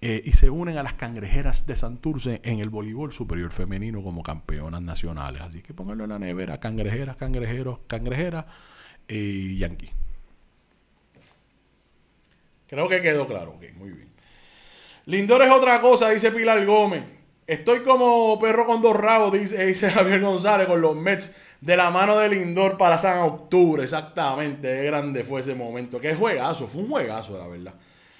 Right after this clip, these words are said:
David dice, "Felicidades, Javier. Imagination, una imaginación de una serie mundial entre los Mets y los Yankees. Parece imposible, pero no lo es. Ya hubo, hubo un Subway Series en un momento dado, seguro que sí". Eh,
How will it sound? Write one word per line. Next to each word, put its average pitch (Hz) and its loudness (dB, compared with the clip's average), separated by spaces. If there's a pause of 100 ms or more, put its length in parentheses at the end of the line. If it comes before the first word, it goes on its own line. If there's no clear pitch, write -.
(140)
David 190 0
dice, 262 2
"Felicidades, 233 2
Javier. 233 4
Imagination, 220 0
una 214 0
imaginación 196 -2
de 233 -2
una 233 0
serie 226 2
mundial 220 -2
entre 214 -2
los 202 0
Mets 208 -4
y 233 -4
los 208 0
Yankees. 240 -4 (340)
Parece 170 -2
imposible, 233 2
pero 202 2
no 190 2
lo 208 2
es. - 0 (240)
Ya 202 -2
hubo, 226 -4
hubo 190 -4
un 226 -6
Subway 196 -2
Series 190 -6
en 175 -6
un 170 -6
momento 160 -6
dado, 240 -8
seguro 131 -10
que 202 -12
sí". 107 -16 (640)
Eh, 170 2